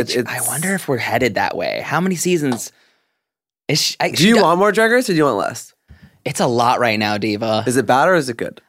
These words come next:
Speaker 1: I'm worried.
Speaker 2: I mean, I'm just happy that, like, gay people are being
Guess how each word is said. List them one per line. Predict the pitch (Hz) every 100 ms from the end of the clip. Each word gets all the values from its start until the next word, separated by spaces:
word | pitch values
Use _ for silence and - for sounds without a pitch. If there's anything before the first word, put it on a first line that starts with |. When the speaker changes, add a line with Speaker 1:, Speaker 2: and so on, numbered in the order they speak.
| 127
Speaker 1:
I'm | 143
worried. | 131 156 131 85 101 - - -
Speaker 2:
I | 151
mean, | 175 185
I'm | 170
just | 233 233
happy | 180 165
that, | 147 135 -
like, | 123 117 104
gay | 120
people | 117 107
are | 104
being | 98 101 82 73